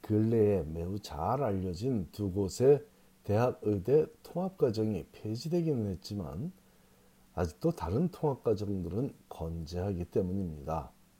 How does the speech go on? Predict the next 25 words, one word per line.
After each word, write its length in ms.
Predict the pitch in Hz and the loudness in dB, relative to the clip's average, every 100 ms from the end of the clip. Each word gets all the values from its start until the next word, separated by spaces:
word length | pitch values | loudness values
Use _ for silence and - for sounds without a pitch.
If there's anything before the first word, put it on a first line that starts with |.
| _ - - - - | _ -20 -20 -20 -4
오늘은 480 | 156 156 127 85 76 | 4 8 8 6 2
그 220 | 135 156 | 6 6
두 200 | - 147 | 6 0
프로그램 480 | - 170 143 147 131 | 2 4 8 8 8
중 140 | 127 | 2
한 160 | 120 113 | 2 2
곳인 460 | 95 - 123 92 85 | 0 0 0 0 2
노스웨스턴 800 | 104 113 - 135 117 - 143 131 | 4 4 6 4 4 2 2 4
대학의 600 | 123 110 92 82 69 71 | 4 4 4 -2 -2 -6
비에스엠디 680 | 90 87 - 95 90 98 | -2 -2 0 -2 0 -2
컴바인드 540 | - 110 101 113 117 113 | -4 -4 0 2 0 -2
프로그램이 640 | - 113 90 92 98 147 - | 0 0 0 -2 0 -2 0
폐지되며 760 | 156 143 135 107 78 69 120 - _ _ _ _ _ - | 0 2 2 2 2 -6 -10 -14 _ _ _ _ _ -4
학교 300 | 147 - 139 | -4 2 0
신문이 560 | 123 110 92 73 62 98 | 2 -2 -2 -4 -8 -6
해당 300 | 92 101 95 | -4 -4 -6
프로그램 520 | - 117 113 120 113 | -2 0 2 2 0
교수 320 | - 135 131 110 | 0 0 2 2
및 180 | 139 175 | 2 0
학생들과의 760 | - - 165 156 143 113 107 90 | -8 -2 0 2 4 6 4 2
인터뷰를 500 | 107 - 95 90 92 | -2 -2 -4 -4 -6
토대로 340 | - 107 95 95 | -6 -4 -2 -2
보도한 440 | 104 98 104 113 | -2 0 2 0
내용을 300 | 131 139 123 | 0 0 0
근거로 600 | 123 131 120 90 95 - | -2 -2 0 0 0 -2